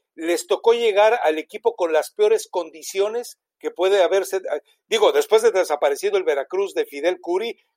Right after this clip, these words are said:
creo que el Necaxa está en las peores condiciones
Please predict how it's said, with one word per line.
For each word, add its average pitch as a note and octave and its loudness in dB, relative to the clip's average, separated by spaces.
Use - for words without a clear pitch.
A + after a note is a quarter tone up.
creo E3 -2
que - 2
el D#3+ 0
Necaxa F#3+ 0
está F#3 0
en D#3+ -6
las C#3 -4
peores A3 2
condiciones F3+ -4